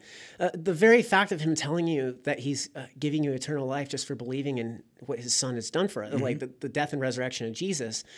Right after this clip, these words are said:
Speaker 1: that, that seems such, like, so little almost in comparison when you look at, like, how, uh, like, how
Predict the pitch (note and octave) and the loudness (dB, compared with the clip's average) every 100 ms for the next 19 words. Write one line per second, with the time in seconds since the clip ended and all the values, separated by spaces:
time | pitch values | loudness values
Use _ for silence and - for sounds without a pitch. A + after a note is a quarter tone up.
0 | - - - - - E3 F#3+ - D#3 E3+ | -20 -20 -20 -8 0 2 0 -6 -6 -4
1 | - - A3+ A#3 - - F#3 F#3 - - | 0 4 6 6 4 4 4 4 0 -4
2 | - - _ E3 D3 - - F#3 D#3 - | -12 -14 _ -4 -2 0 4 4 2 -4
3 | - D3 D3 F3+ D3+ B2 B2 A#2 - B2+ | -12 -4 2 4 4 2 0 -2 -2 -2
4 | C3 A#2 D#3 C#3 - B2+ B2+ C3 C3 C#3 | -2 2 2 2 0 0 0 0 0 0
5 | C#3 B2+ B2+ A#2+ - - C#3 B2+ B2 - | 0 -2 -2 -6 -6 -2 0 0 -2 -14
6 | - _ - E3+ D#3+ D#3+ C3 E3 | -20 _ 2 4 6 4 2 2